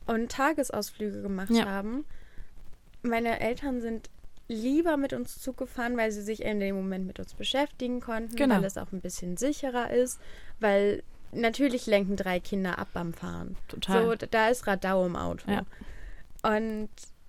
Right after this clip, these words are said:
Speaker 1: deshalb sind sie lieber Zug gefahren, aber es war für bestimmte Strecken
Speaker 2: Teurer.
Speaker 1: einfach um einiges teurer,
Speaker 2: Ja.
Speaker 1: dass meine Eltern
Speaker 2: Vor
Speaker 1: dann
Speaker 2: allem mit drei
Speaker 1: gesagt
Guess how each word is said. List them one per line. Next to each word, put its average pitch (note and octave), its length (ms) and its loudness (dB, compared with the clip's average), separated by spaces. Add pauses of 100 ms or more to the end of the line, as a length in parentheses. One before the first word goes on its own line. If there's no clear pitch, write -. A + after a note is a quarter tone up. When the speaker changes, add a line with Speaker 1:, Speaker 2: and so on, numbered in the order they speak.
(200)
Speaker 1:
deshalb A3 300 2
sind A#3 260 2
sie C4 140 -2
lieber A3 320 0
Zug - 200 -6
gefahren, B3 520 -4
aber - 200 -2
es - 220 -10
war F#3+ 460 0 (640)
für A3+ 140 2
bestimmte C#4 840 2
Strecken A3+ 800 -4 (300)
Speaker 2:
Teurer. A3 240 -2
Speaker 1:
einfach C#4 480 2 (440)
um A3 200 2 (240)
einiges C4+ 640 4
teurer, C4+ 300 2
Speaker 2:
Ja. G#3 60 2
Speaker 1:
dass G#3 140 0
meine G3+ 220 -2
Eltern G#3+ 220 -4
Speaker 2:
Vor A3 100 -2
Speaker 1:
dann B3 80 0
Speaker 2:
allem - 100 -2
mit G#3+ 80 -2
drei G3+ 140 0
Speaker 1:
gesagt - 140 -6